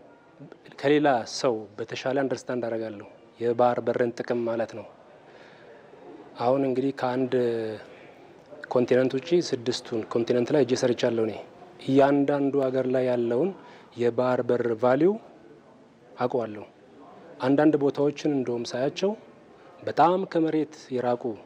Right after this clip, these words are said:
በመቶዎች የሚቆጠሩ ማይል፣ በሺዎች የሚቆጠሩ ማይል ከመሬት የራቁ በወንዝ በች-፣ በካናል ተደርገው ከባህር ጋር ይገናኛሉ። እኛ ደግሞ እንደምታየው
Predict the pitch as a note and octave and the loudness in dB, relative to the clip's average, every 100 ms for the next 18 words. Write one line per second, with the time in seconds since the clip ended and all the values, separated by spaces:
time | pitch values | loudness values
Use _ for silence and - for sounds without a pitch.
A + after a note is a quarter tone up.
0 | - _ _ _ _ _ _ _ - - | -20 _ _ _ _ _ _ _ -20 -20
1 | - _ - A#2+ A#2+ A2+ A2 A2 G#2+ C3 | -20 _ -6 -2 0 -2 -4 -4 -2 0
2 | - C#3 - C3+ C3 C3+ C3+ C3 B2+ A#2 | 2 0 2 0 0 -2 0 0 2 0
3 | A2+ A#2+ - C3+ B2+ B2+ C3 B2+ B2+ B2 | 0 0 2 2 2 -2 -4 -2 0 0
4 | A#2+ B2+ B2+ C#3 C#3 D3 G#3+ - - - | 0 2 2 2 2 2 -2 -4 -18 -20
5 | - - - A#2 C3+ C#3 A2+ - - - | -20 -12 -2 4 4 4 0 -8 -20 -20
6 | - _ _ _ - - - - - - | -20 _ _ _ -20 -20 -20 -20 -20 -10
7 | G#2 - - B2 - C3+ C3 A#2+ B2+ B2+ | -10 -10 -8 -4 0 0 0 -2 -2 -2
8 | C3+ F#3 A#3 - - - - - - - | 2 2 0 -12 -20 -20 -20 -20 -12 0
9 | B2+ A2+ B2+ B2+ B2+ B2 B2+ A#2+ A2+ G#2+ | 0 4 2 4 2 2 2 4 2 -2
10 | G2+ - - - - - - - - - | -6 -14 -20 -20 -20 -20 -20 -20 -20 -20
11 | - - - - - - - - - - | -20 -20 -20 -20 -20 -20 -20 -20 -20 -20
12 | - C3 D3+ D3+ D#3 D3+ C#3+ C#3+ - D#3+ | -6 2 4 4 4 4 4 2 2 0
13 | A3 | 0